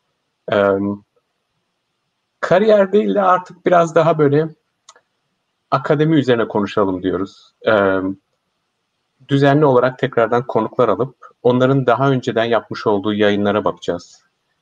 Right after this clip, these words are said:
Onlarla beraber, e, yayınlarını inceleyeceğiz, onlara sorular soracağız. Ve de, e, nasıl yayın yapılıyormuş, neler yapılıyormuş, hangi alanda araştırmalar var, bunun üzerine sizi bilgilendirmek istiyoruz.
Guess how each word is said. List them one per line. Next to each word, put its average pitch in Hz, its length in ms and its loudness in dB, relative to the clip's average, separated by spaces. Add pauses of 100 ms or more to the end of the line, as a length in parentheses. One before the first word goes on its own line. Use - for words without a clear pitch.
(240)
Onlarla 117 460 0
beraber, 110 580 0 (160)
e, 98 280 0 (800)
yayınlarını 117 480 0
inceleyeceğiz, 101 580 -4
onlara 107 300 -2
sorular 107 380 0
soracağız. 110 720 -4 (600)
Ve 151 180 -2
de, 175 280 -2 (180)
e, 113 240 0 (1160)
nasıl 156 280 -2
yayın 127 220 0
yapılıyormuş, 101 840 -6 (220)
neler 127 300 2
yapılıyormuş, 104 760 -4
hangi 127 300 0
alanda 110 340 0
araştırmalar 104 640 0
var, 113 380 -8 (400)
bunun 151 120 0
üzerine 143 320 0
sizi 160 320 -8
bilgilendirmek 131 600 -2
istiyoruz. - 560 -10